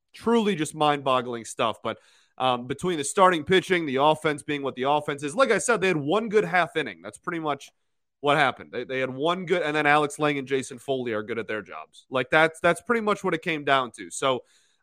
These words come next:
um, I, I truly was, like, mesmerized by the score, given the product I was watching on Sunday. I wanted to highlight that. But, uh, let's talk about this weekend kinda as a whole.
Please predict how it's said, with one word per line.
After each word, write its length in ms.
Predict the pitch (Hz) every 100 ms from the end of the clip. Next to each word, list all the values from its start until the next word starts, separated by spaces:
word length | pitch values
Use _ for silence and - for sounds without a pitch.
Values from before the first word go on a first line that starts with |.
| -
um, 400 | 131 127 120 120 -
I, 300 | 147 156 156
I 80 |
truly 500 | 151 - - 247 226
was, 300 | 202 190 165
like, 200 | 165 151
mesmerized 1300 | 127 147 175 190 156 170 139 117 101 85 82 - - _ _ _ _
by 400 | 120 165 160 151 -
the 140 | 156
score, 720 | - - - 175 151 131 117 -
given 300 | 127 165 165
the 60 | 147
product 480 | - 151 139 127 127
I 120 | 123
was 160 | 117
watching 340 | 120 113 - 120
on 140 | 110
Sunday. 440 | 107 147 131 113 110
I 40 |
wanted 240 | 131 147
to 80 | 139
highlight 480 | 120 151 135 123 113
that. 240 | 143 120 -
But, 140 | 131 - _ _ -
uh, 160 | 170 190
let's 240 | 240 240
talk 240 | 262 254 214
about 220 | 233 196
this 180 | 190 -
weekend 480 | 190 190 190 170
kinda 240 | 156 175 156 156
as 180 | 156
a 60 | 151
whole. 320 | 127 156 160